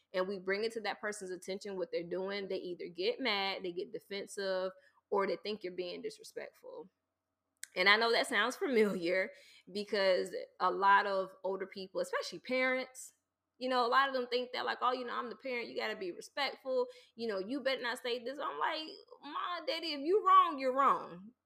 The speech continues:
You know, it's like, you know, the baby ugly, the baby's ugly. <laughs> And that's just what it is. And I feel a lot of times that parents, they get that misconstrued. And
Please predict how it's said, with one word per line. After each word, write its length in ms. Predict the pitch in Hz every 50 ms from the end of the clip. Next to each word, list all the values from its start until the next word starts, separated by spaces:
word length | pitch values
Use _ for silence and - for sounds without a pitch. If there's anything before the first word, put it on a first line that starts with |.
| _ - -
You 80 | 240
know, 320 | 254 247 247 247 247 247 151
it's 160 | 185 - -
like, 400 | - 269 262 254 254 254 247 226 - - _ _ _ _ _ _ _ _
you 100 | 247 254
know, 120 | 254 247
the 100 | 233 240
baby 320 | 233 294 370 330 285 269 -
ugly, 240 | 277 285 277 226
the 60 | 208 214
baby's 320 | 208 202 190 170 175 185
ugly. 400 | 160 127 - - - - - - _ _ _ _ _ _
<laughs> 420 | 247 247 311 294 277 240 214 185 - -
And 380 | - 143 170 180 196 208 214 220
that's 240 | 226 247 285 269 269
just 200 | 254 247 247 226
what 160 | 220 214 202
it 140 | 190 185 -
is. 380 | - 151 - 180 180 185 185 - - - - - - - _ _
And 520 | - 208 208 202 202 202 196 202 196 - - - _
I 140 | - 196 202 202 -
feel 180 | 214 214 214 202
a 20 |
lot 240 | 196 202 196 196 196
of 100 | 185 190
times 480 | - 208 185 185 180 180 190 185 180 175
that 420 | 185 185 185 185 180 - - _
parents, 760 | - 240 233 247 269 240 190 180 - - - - - - - - _ _ _ _ _ _ _ _ _ _ _ _ _ _ _ -
they 280 | 190 208 226 302 277
get 220 | 233 254 233 - -
that 200 | 185 - - -
misconstrued. 800 | 208 190 - - - 170 - - - - 214 185 175 - - - _ _ - - - _ _ _
And 320 | - 226 226 214 214 202